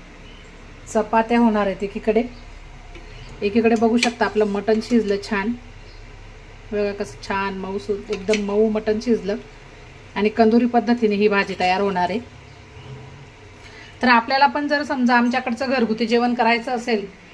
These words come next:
तर नक्कीच आमच्याशी संपर्क करा. आमचा डि-, अ, डिस्क्रिप्शन बॉक्समध्ये नंबर आहे आमच्या किचनचा दिलेला, नाशिक पाथर्डी फाटा येथे.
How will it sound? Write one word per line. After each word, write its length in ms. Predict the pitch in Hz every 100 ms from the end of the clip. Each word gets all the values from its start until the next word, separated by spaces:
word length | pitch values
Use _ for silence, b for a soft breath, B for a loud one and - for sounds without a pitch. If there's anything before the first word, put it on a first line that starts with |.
| - 247
तर 80 |
नक्कीच 400 | 240 247 233 311
आमच्याशी 360 | 285 262 277 262
संपर्क 420 | 269 240 226 190
करा. 260 | 214 220 220
आमचा 240 | 220 226
डि-, 300 | 233 240 -
अ, 120 | 220 214
डिस्क्रिप्शन 540 | 226 226 247 226 247
बॉक्समध्ये 460 | 226 214 - 226 214
नंबर 320 | 214 220 226
आहे 240 | 233 220 214
आमच्या 280 | 202 185
किचनचा 440 | 196 190 208 202 202
दिलेला, 400 | 202 220 208 226 - B B B -
नाशिक 280 | 208 202 226
पाथर्डी 400 | - 214 233 220
फाटा 240 | 226 220
येथे. 360 | 208 185 233